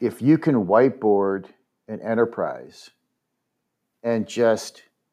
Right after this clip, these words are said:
pivot it slightly, so it's not a network, it's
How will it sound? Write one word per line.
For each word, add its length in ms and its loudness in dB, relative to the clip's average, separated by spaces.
pivot 380 4
it 120 -2
slightly, 600 -2
so 260 -6
it's 180 -10
not 260 -2
a 80 -2
network, 720 -6
it's 220 -6